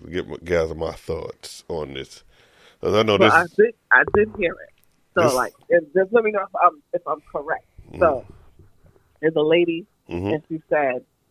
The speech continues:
Speaker 2: that, um, I guess she was talking.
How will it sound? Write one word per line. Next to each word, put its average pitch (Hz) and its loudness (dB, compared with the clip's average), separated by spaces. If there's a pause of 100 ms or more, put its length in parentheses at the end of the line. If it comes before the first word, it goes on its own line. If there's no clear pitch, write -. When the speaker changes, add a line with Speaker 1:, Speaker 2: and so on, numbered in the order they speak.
(180)
Speaker 2:
that, 147 -2 (1160)
um, 107 -4 (1800)
I 151 -2
guess 160 -4 (120)
she 190 -14
was 160 -8 (160)
talking. 170 -4